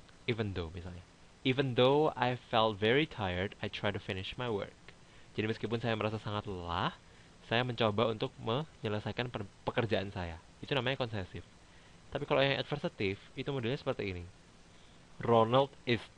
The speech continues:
tall, whereas Harry is rather short." Jadi Ronald tuh tinggi, gitu kan. Sementara Harry itu rada pendek, kayak gitu. Agak pendek. Sedangkan Harry agak pendek.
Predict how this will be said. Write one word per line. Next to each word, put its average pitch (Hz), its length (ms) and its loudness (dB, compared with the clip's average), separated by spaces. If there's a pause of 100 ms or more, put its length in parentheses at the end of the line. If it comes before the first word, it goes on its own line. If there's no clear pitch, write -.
(140)
tall, 101 480 6 (480)
whereas 98 480 4 (240)
Harry 110 560 6
is 95 160 -4
rather 95 260 -4
short." - 540 -4 (640)
Jadi 113 160 2
Ronald 196 320 2
tuh 104 100 -6
tinggi, 95 720 -2
gitu 92 160 0
kan. 139 80 -8 (560)
Sementara 110 640 0
Harry 104 400 -4
itu 143 160 -4 (400)
rada 101 320 0 (160)
pendek, 90 480 -2 (240)
kayak 90 240 -10
gitu. - 120 -18 (360)
Agak 104 400 -2
pendek. 90 320 -6 (1400)
Sedangkan 92 640 -2
Harry 90 320 -4
agak 101 320 -4
pendek. 87 320 -8